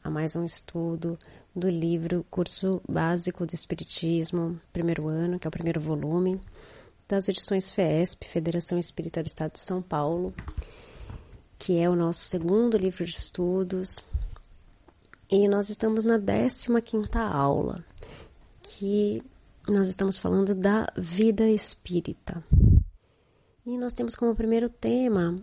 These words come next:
a lembrança da existência corpórea. As condições dos espíritos e as maneiras como veem as coisas variam sensivelmente, tudo guardando relação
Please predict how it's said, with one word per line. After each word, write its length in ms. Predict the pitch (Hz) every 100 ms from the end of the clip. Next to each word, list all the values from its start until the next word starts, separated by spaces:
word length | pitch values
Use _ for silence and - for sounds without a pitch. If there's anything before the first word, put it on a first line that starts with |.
| -
a 40 | 190
lembrança 840 | 208 214 196 226 262 269 - 277
da 100 | 247
existência 640 | 233 220 226 220 208 -
corpórea. 720 | 208 208 202 - 147 156 165 180 - - - - - - - - - - - - - _ - _ _ -
As 140 | 214
condições 480 | - 233 220 269 269
dos 180 | 254 202
espíritos 840 | 196 - - 240 214 190 170 170
e 80 | 185
as 140 | 185
maneiras 600 | 202 190 196 226 240 202 -
como 260 | 190 185
veem 500 | 180 196 220 214 185
as 160 | 170 -
coisas 720 | - 196 202 180 165 165 - - - _ 208
variam 520 | 220 220 226 240 240
sensivelmente, 1200 | - 254 - 247 247 240 185 165 175 - - 170 - - - - _ _ -
tudo 340 | 262 262 277 - _ _ -
guardando 920 | 233 233 196 190 190 202 202 214 220 -
relação 800 | 185 208 208 - - 208 220